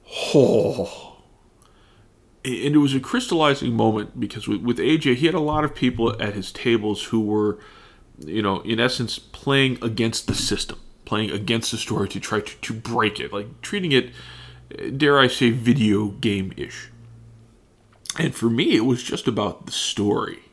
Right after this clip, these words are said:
right? Because now I can, like, I can build, like, these franchised Beef House Adventuring Guilds into other, other campaigns that I run, like the Beef House three oh two or whatnot,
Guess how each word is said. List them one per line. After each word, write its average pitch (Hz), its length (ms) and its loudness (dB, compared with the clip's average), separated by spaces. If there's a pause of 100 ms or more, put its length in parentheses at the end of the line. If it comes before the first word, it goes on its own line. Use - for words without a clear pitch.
(140)
right? 98 260 -8
Because 101 320 -8
now 123 520 0 (760)
I 95 80 0
can, 95 320 -6
like, 92 220 -8
I 95 80 -4
can 101 320 -10
build, 113 480 6 (340)
like, 98 300 -6
these 104 140 -2
franchised 110 640 0
Beef 113 180 2
House 98 240 -4
Adventuring 104 460 0
Guilds 98 400 -4 (480)
into 107 400 -2
other, 98 400 2 (720)
other 101 240 -4
campaigns 101 460 -4
that 71 120 -6
I 135 160 2
run, 101 460 -4
like - 120 -14
the - 60 -20
Beef 101 220 -4
House 90 240 -4
three 101 260 6
oh 101 80 2
two 117 320 6
or 85 100 2
whatnot, 87 480 -6